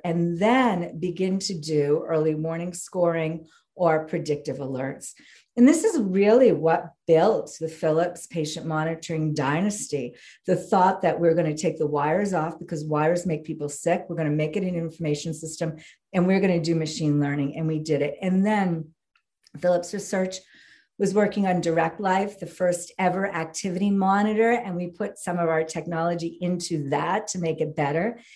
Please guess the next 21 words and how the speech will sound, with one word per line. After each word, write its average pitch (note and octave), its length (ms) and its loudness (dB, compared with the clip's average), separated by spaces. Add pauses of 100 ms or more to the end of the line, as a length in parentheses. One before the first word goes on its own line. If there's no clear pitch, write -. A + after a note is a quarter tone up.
(280)
And, G3+ 300 4
um, G3+ 240 4
we G3+ 120 2
had G3+ 120 4
acquired F3+ 420 0
Lifeline. D#3 600 -8
And F3+ 160 0
then F#3 160 4
we F#3 120 0
put - 380 -6
this E3 220 -2
wireless, E3 640 0
this D3+ 240 -6
wireless D3 560 -2
technology C#3+ 640 -4
into D3+ 280 -2
Lifeline D3+ 480 0
as D#3+ 160 -6
well. F3+ 240 4
And F3+ 280 -2
really, F3 440 0